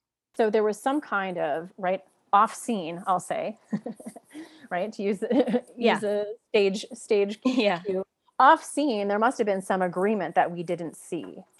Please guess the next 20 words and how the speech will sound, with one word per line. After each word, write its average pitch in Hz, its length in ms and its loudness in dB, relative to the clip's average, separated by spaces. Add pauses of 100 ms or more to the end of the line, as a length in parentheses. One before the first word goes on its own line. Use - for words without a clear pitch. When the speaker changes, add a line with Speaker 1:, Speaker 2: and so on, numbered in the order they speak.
(180)
Speaker 2:
Mm-hmm. 196 540 -2 (360)
Speaker 1:
between 196 380 -4
these 170 180 -6
two - 160 -10
people, 151 480 -12
that 139 320 -2
now 175 380 -4
we 180 120 -6
have 151 200 -8
one 170 180 -6
woman 170 220 -8
in 156 80 -8
the 156 80 -10
driver's 156 320 -8
seat 160 160 -12
who's 151 120 -12
not 156 200 -12
usually 170 280 -12
there, 160 380 -12
and 165 320 -12